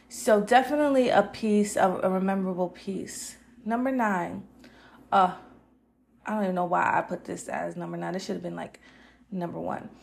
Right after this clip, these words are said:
This is insane. This is all the electrical, uh, basically re-, re-, embracing the Renaissance, new bodysuit with the phones and the cords and the headphones and the iPhone charger.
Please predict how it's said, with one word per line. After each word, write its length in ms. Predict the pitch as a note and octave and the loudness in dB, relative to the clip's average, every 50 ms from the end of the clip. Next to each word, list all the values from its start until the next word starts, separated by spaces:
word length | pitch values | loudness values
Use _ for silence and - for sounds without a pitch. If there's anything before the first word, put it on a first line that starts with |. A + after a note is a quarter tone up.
| - - - - | -20 -20 -16 -12
This 400 | - F3+ E3 A3+ C#4+ F#4+ F#4+ - | -10 -4 0 2 2 2 2 -2
is 240 | A4 A4+ G4 F#4+ - | -2 -2 -2 0 0
insane. 760 | D#4+ B3 G3+ G3 - - G3+ F3+ E3 D#3+ D3+ D3+ - - F3+ - - - - - - - - - | 0 0 0 0 0 2 4 4 4 2 -2 -6 -10 -12 -14 -16 -20 -20 -20 -20 -20 -20 -16 -6
This 260 | F3+ A#3+ C#4+ D4+ - | -2 -2 -2 0 0
is 140 | D#4+ C#4+ - - | -2 -2 0 4
all 440 | - G#3 G#3 G#3+ A3 A3+ A3+ A3+ G3+ | 6 8 8 10 10 10 8 8 6
the 400 | F#3 G#3+ G#3+ G#3 G#3 G#3 G3+ - - | 4 4 6 6 6 6 6 4 2
electrical, 960 | G3+ G3+ G3 G3+ G3 - - - G#3+ G#3 - G#3+ G#3 G#3 G3 G3 G3 G3 F#3+ G3 - - - - - - - - - - - - | 0 0 0 0 -2 -4 -6 -8 -8 -4 -2 2 4 4 4 4 4 2 0 -2 -10 -18 -18 -18 -20 -20 -20 -20 -20 -16 -4 0
uh, 300 | F#3+ F#3 - - - - - - - - F3 | 2 2 2 2 0 -4 -6 -10 -12 2 6
basically 400 | B3+ C4 C#4 - - B3+ B3+ A#3+ | 8 8 8 6 2 2 2 2
re-, 260 | G3+ F#3 A3 G#3+ - | 4 2 2 0 0
re-, 560 | - G3 G3 - A3 G#3 F#3+ G#3+ G#3 G#3+ - - - - | -2 -2 0 2 2 6 8 8 8 8 6 -2 2 4
embracing 500 | G#3+ G#3 G#3 G#3 G#3 G#3+ G#3+ G#3+ A3+ A3 | 6 8 8 8 8 6 6 4 4 4
the 80 | G#3+ | 6
Renaissance, 720 | G3+ G#3 G#3 G#3+ G#3 G#3 - G#3+ G3+ G3+ G3+ G3+ F#3+ G3+ G#3+ | 8 8 8 6 6 4 4 6 6 6 6 4 2 2 2
new 280 | G#3+ G#3+ A3 A3 G#3+ | 4 4 4 4 4
bodysuit 640 | G3+ A3 G#3 G#3 G#3 A3 G#3+ G#3+ - A3 A3 G#3+ G3 | 6 6 6 6 6 4 2 0 0 0 0 2 2
with 160 | F#3+ F3+ - | 2 2 2
the 140 | F3+ F3 F3 | 2 0 0
phones 880 | - - - A#3+ A#3 A#3 A#3 A3+ A3+ A3 A3 A3 A3 A3+ A3 F#3+ E3+ | 0 -2 2 4 4 6 6 6 6 6 4 4 2 2 0 0 0
and 120 | F3 E3+ D3+ | -2 -4 -4
the 60 | B2+ | -6
cords 840 | - - - B3+ B3 A#3+ A#3 A3+ A3+ A3 A3 A3 A3 G#3+ G#3+ G#3 G3+ | -4 0 2 4 4 6 6 8 8 6 6 6 6 4 4 2 -2
and 100 | F3 E3 | -4 -6
the 60 | D#3+ | -6
headphones 720 | - A3+ B3 A#3 A#3 A#3 A#3 A#3 A#3 A3+ A3+ A3+ G#3+ G3 | -2 2 4 4 4 4 4 4 4 6 6 4 2 0
and 100 | F3+ F3 | -4 -6
the 40 | - | -4
iPhone 520 | - A3 A3+ A#3 A3+ A#3 A#3+ A3+ A3 A3+ | 0 2 2 2 2 2 0 0 2 2
charger. 580 | A3 A#3+ A3+ A3+ A3 A3 G3+ A3+ A3 A3 G#3+ | 2 4 6 6 6 4 4 2 2 2 2